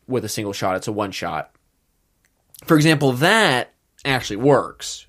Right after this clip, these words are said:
because there's a purpose to it. It's the idea, I mean, you're literally, it makes sense to have a shot like that in there because you're in a tight space and you're going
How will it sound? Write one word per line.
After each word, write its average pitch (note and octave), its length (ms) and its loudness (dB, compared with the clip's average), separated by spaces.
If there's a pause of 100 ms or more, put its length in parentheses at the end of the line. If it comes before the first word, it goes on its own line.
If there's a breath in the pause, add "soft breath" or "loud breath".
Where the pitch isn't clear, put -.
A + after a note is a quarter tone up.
(100)
because A2+ 840 0
there's A#2+ 160 -2
a A#2 60 -4
purpose D#3+ 380 2
to - 200 -12
it. - 200 -12
It's B2 180 -6
the C3+ 120 2
idea, B2 300 0
I - 20 0
mean, A#2+ 260 0
you're B2 160 -2
literally, C3 540 6
it C#3 220 0
makes D3 200 2
sense D3 260 0
to A#2+ 80 -4
have C3 320 -2
a A#2 40 -4
shot A#2 260 0
like A#2 180 -4
that A2 200 0
in C3 140 0
there G#2 160 0
because G#2+ 320 -4
you're A2+ 140 0
in G#2+ 60 -2
a G2+ 60 -4
tight A2 380 -2
space - 680 -2 (420)
and A#2+ 100 -4
you're A2+ 140 -2
going G#2+ 580 -2